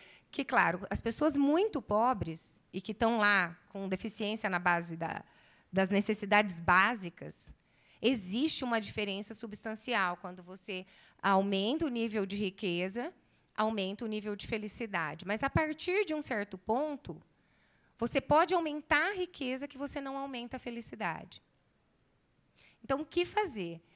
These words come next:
pra aumentar a nossa felicidade? Ah, aqui um pouquinho, um resumo do que a gente falou até agora, né?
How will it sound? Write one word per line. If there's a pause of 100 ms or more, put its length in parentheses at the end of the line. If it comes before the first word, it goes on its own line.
(220)
pra
aumentar (300)
a
nossa
felicidade? (3000)
Ah, (100)
aqui
um
pouquinho,
um
resumo
do
que
a
gente
falou
até
agora,
né?